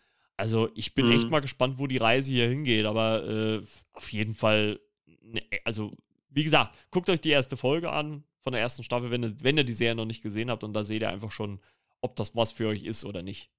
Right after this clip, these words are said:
Speaker 1: Es ist einfach so. Also es ist nicht schlecht, aber es ist, glaub ich, wirklich Geschmackssache. Ne? Würde ich jetzt mal sagen.
Speaker 2: Ja,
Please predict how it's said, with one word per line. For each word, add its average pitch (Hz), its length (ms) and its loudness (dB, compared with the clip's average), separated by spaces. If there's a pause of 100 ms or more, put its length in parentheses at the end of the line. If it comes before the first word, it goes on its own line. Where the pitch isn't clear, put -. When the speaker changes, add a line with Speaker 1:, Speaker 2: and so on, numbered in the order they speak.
Speaker 1:
Es - 300 -6
ist - 180 -6
einfach 101 180 -4
so. 98 120 -10 (180)
Also 139 200 0
es 208 100 -4
ist 233 200 0
nicht 160 200 2
schlecht, 180 300 2
aber 143 120 -2
es 135 120 -2
ist, 165 120 -4
glaub 135 180 2
ich, 120 100 -4
wirklich 131 280 -6
Geschmackssache. 95 640 -8 (2250)
Ne? 113 200 0 (500)
Würde 101 180 -2
ich 101 60 -2
jetzt 101 140 -6
mal 104 120 -4
sagen. 101 240 -8
Speaker 2:
Ja, 160 80 10